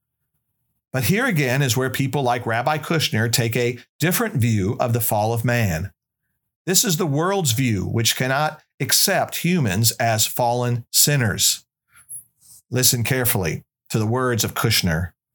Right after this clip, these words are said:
The Garden of Eden story is one of the most misunderstood stories in the Bible. What happened to Adam and Eve is not that they became sinners, but that they became human.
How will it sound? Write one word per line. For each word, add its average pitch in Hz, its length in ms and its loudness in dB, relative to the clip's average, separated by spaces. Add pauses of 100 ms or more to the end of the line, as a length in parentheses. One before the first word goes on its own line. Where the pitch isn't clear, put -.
(1000)
The 131 80 -6
Garden 233 300 2
of 170 80 0
Eden 180 200 2
story 143 420 0
is 123 140 -2
one 131 80 0
of 131 60 0
the 123 80 0
most 196 340 2
misunderstood 151 720 2
stories 120 420 0
in 113 60 0
the 107 80 0
Bible. 80 520 -2 (640)
What 120 140 -4
happened 233 360 -2
to 214 120 -2
Adam 151 260 2
and 143 100 0
Eve 131 340 0
is 127 160 0
not 220 220 0
that 208 120 -4
they 139 140 0
became 123 440 0
sinners, 110 680 0 (320)
but 123 120 -4
that 165 140 -2
they 165 140 0
became 147 400 0
human. 131 600 0